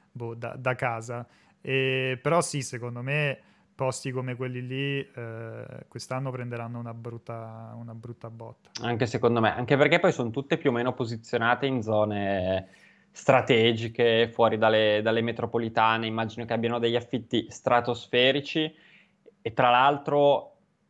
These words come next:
Speaker 2: io onestamente oggi come oggi non mi fiderei di andare a una sala giochi, che ha il grosso problema che ovviamente, cioè, o sanifichi ogni arcade ogni volta che qualcuno ci gioca, però considerando che ci sono giochi dove magari,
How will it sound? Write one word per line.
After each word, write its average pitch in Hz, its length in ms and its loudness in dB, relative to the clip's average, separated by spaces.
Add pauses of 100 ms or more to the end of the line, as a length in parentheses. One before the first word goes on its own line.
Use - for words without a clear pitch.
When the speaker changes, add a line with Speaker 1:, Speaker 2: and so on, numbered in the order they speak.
(160)
Speaker 2:
io 139 160 4
onestamente 127 680 2
oggi 117 240 2
come 117 180 -6
oggi 127 380 0
non 123 280 0
mi 113 120 -4
fiderei 113 340 2
di 104 60 -4
andare 104 180 -4
a 107 60 -4
una 110 80 -4
sala 120 180 6
giochi, 123 260 4
che - 120 -2
ha - 20 4
il 113 80 2
grosso 120 300 0
problema 123 320 2
che 120 80 0
ovviamente, 117 840 4 (420)
cioè, - 200 2
o 185 360 6
sanifichi 135 720 0
ogni 131 320 2
arcade 127 600 0
ogni 123 220 2
volta 120 280 4
che 117 100 -4
qualcuno 113 400 0
ci 113 140 -4
gioca, 127 340 6
però 117 220 2
considerando 107 560 -2
che 110 100 -6
ci - 80 -14
sono 110 560 2
giochi 117 240 2
dove 107 160 0
magari, 107 500 4